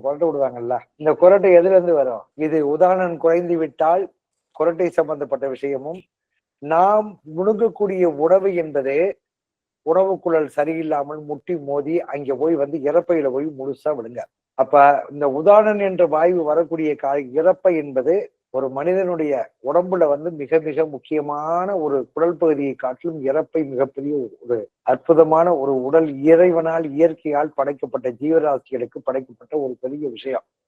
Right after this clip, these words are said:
அது அப்படியே என்ன பண்ணும், இயங்கிக்கிட்டே இருக்கும். அந்த இறப்பையிலிருந்து வரக்கூடிய இந்த தூய்மையான காற்றாக இருந்தால் இந்த ஐம்புலனையும் தெளிவா செய்யலாம். அவன் அவன் என்ன கேட்டீங்கன்னா, எந்திரிக்கிற நேரத்துல எந்திரிச்சு, வாக்கிங் போற நேரத்துல வாக்கிங் போய், எல்லாம் ப-, வந்து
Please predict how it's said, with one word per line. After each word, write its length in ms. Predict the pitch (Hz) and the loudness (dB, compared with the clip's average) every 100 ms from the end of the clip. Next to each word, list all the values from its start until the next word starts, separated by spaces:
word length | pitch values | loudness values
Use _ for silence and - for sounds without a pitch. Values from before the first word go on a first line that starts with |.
| - | 0
அது 100 | 131 | 2
அப்படியே 340 | 117 135 147 151 156 160 170 170 160 - _ _ - | 4 6 8 8 8 6 6 2 -2 -10 _ _ -12
என்ன 120 | 139 | -6
பண்ணும், 300 | 151 135 104 - _ | -6 -6 -10 -16 _
இயங்கிக்கிட்டே 560 | 143 147 131 113 101 104 113 156 | -4 -4 -4 -6 -8 -6 0 4
இருக்கும். 400 | 196 185 165 - _ | 4 4 0 -2 _
அந்த 240 | 147 156 151 139 | 0 2 4 6
இறப்பையிலிருந்து 560 | 170 185 202 185 175 160 | 6 8 6 4 4 2
வரக்கூடிய 400 | 151 139 143 139 127 113 _ | 2 0 -4 -2 -4 -6 _
இந்த 220 | 147 143 147 | -6 -6 -2
தூய்மையான 420 | 185 185 185 175 | -2 -2 -2 -2
காற்றாக 460 | 160 143 135 143 127 | -2 -4 -2 -4 -2
இருந்தால் 480 | 127 123 120 120 120 117 _ _ - | -4 -4 -2 -2 -4 -10 _ _ -4
இந்த 220 | 165 180 185 - 151 | -4 2 0 0 -2
ஐம்புலனையும் 680 | 190 185 175 165 165 202 - _ | 0 0 0 2 0 -4 -6 _
தெளிவா 280 | 151 160 160 160 | -4 2 2 2
செய்யலாம். 280 | 139 127 117 _ _ | -2 -2 -4 _ _
அவன் 220 | 139 147 | -4 -2
அவன் 160 | 147 170 | 0 0
என்ன 100 | 160 | -2
கேட்டீங்கன்னா, 320 | 147 135 135 170 | -6 -6 -2 -2
எந்திரிக்கிற 340 | 147 151 147 143 | 0 -4 -4 -4
நேரத்துல 280 | 135 139 127 | -4 -2 -2
எந்திரிச்சு, 340 | 131 123 143 151 _ _ _ _ | -2 -4 -6 -6 _ _ _ _
வாக்கிங் 340 | 156 160 165 143 | 0 0 0 0
போற 100 | 139 131 | -2 0
நேரத்துல 240 | 135 135 127 | -2 0 0
வாக்கிங் 380 | 131 139 131 | 0 -4 -6
போய், 260 | 120 120 127 131 _ _ _ - | -4 -2 -2 -4 _ _ _ 0
எல்லாம் 300 | 151 160 151 | 4 6 6
ப-, 140 | 147 143 | 4 4
வந்து 200 | 143 165 | 2 4